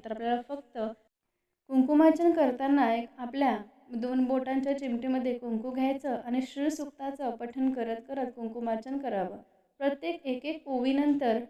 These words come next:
कुंकू त्या श्रीयंत्रावर टाकत जावे आणि फलश्रुतीच्या वेळेस हात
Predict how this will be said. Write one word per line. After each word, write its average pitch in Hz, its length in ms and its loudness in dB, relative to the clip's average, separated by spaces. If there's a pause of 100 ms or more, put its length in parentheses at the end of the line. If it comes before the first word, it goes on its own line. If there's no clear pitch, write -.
(240)
कुंकू 285 440 2 (300)
त्या 302 140 2
श्रीयंत्रावर 262 680 2
टाकत 240 320 -4 (100)
जावे 247 320 0 (200)
आणि 233 140 -2
फलश्रुतीच्या 285 760 -2
वेळेस 233 500 0
हात 254 140 0